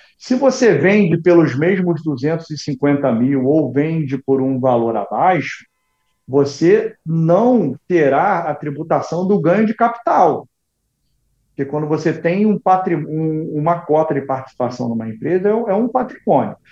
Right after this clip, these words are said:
Se eu digo que é duzentos e cinquenta mil a minha participação, e caso aconteça a venda e eu venda por quinhentos mil, eu vou pagar o ganho de capital sobre a diferença.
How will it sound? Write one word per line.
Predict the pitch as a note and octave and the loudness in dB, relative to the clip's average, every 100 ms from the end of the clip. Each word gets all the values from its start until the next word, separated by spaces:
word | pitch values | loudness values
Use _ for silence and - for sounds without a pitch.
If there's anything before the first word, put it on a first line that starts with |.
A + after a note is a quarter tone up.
| _ _ | _ _
Se | - | 2
eu | G3+ | 4
digo | F3 D#3 G3 G3 | 4 2 0 0
que | F3 | 2
é | D#3+ | 2
duzentos | D3 C#3 D3+ - | 0 -4 -4 -6
e | C#3+ | -8
cinquenta | D3 C3+ C#3+ C#3 | -4 -2 0 2
mil | C3+ C3+ | 2 2
a | |
minha | C3+ C3 | 2 -2
participação, | B2+ B2 - C3+ A#2+ A2+ - E3+ C#3 - _ _ _ | -4 -8 -6 -6 -6 -6 -2 0 -2 -6 _ _ _
e | E3 E3+ | -2 0
caso | F3+ F#3 F#3 E3 | 2 4 6 4
aconteça | E3 D3+ C#3 C3 C#3+ C#3+ C3 | 0 -2 -2 0 -2 0 -2
a | |
venda | A#2 C#3 C#3 C3 | 0 0 2 2
e | C#3 | 2
eu | D3 A#2+ | 0 0
venda | C3 D3 C#3 | -2 -2 -2
por | C3+ C#3 - | -4 -10 -10
quinhentos | - D3 D#3 B3 B3+ - B2+ | -6 -4 2 2 2 0 -2
mil, | B2 F3 C4 D3 - _ _ _ _ _ _ | 0 0 2 0 -6 _ _ _ _ _ _
eu | F3+ D#3 D3 | 2 2 2
vou | E3+ F3+ | -2 0
pagar | G#3 E3+ C#3+ D#3 | 0 2 0 0
o | E3+ | -4
ganho | D3 | -6
de | D#3 | -6
capital | - E3+ - D#3 | -6 -8 -2 -2
sobre | E3+ G3+ | 0 0
a | G#3 | 0
diferença. | G#3 C#4+ B3+ D3 E3+ - | 0 0 0 -2 -4 -14